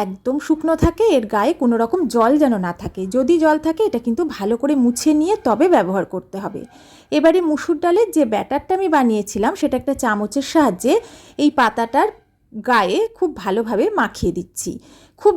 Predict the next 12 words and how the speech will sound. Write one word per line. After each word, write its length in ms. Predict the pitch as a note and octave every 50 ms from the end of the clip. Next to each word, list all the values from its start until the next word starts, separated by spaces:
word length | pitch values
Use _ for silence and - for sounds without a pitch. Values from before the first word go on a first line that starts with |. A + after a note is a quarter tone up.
| D#4
বেশি 220 | E4+ D#4+ - - F#4 F#4
পরিমাণও 400 | F4+ F4+ F4+ F4 F#4 F4+ F#4+ F#4+ E4
দেব 120 | F#4 F4+ F4 F#4+
না, 140 | G4 G#4+ G#4+ - -
আবার 240 | - G3 G#3 G3+ - - - G#3 G#3
একদম 300 | F#3+ F#3+ - - D#4 E4 D#4+ - D4
অল্পও 300 | D#4 D4+ D#4 F4+ F4+ F#4
দেব 160 | D#4 F4+ E4 F4 F4+
না, 40 | F#4 F#4 D4 B3
যতটুকু 440 | G#3 F3+ - A3+ A3 - - - D#4+
প্রয়োজন 460 | D#4 - D#4 D#4+ D#4+ D#4 D#4+ F4+ G4+ G#4+ G#4+ _ _ _ _ _ _ -
ঠিকঠাকভাবে 720 | - D4+ C#4+ D4+ - - C#4+ C4 A3+ G#3+ A3 A3+ G#3+ B3+